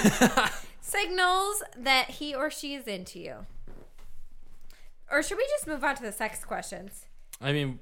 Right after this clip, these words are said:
Speaker 1: yeah, we have a finite amount of time, so sure, whatever you wanna do.
Speaker 2: Sex questions. Let's do it.
Speaker 1: <laughs>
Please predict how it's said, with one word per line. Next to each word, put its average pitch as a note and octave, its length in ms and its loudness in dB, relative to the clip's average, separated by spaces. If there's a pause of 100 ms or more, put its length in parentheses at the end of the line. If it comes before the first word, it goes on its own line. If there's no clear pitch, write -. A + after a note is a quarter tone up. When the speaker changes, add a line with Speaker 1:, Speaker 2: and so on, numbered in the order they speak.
(240)
Speaker 1:
yeah, C3+ 180 2
we C3 100 2
have C#3 80 2
a B2 60 0
finite C3 400 -2
amount B2 220 -2
of G#2 40 -8
time, B2+ 300 -2
so G#2+ 160 -2
sure, A#2 260 -2
whatever A2 260 -2
you A#2+ 120 0
wanna A2 200 -2
do. G2+ 120 -2
Speaker 2:
Sex - 340 4
questions. G#3 460 -2
Let's C#4 300 -2
do G3+ 160 -4
it. D#3+ 160 -10 (380)
Speaker 1:
<laughs> - 600 2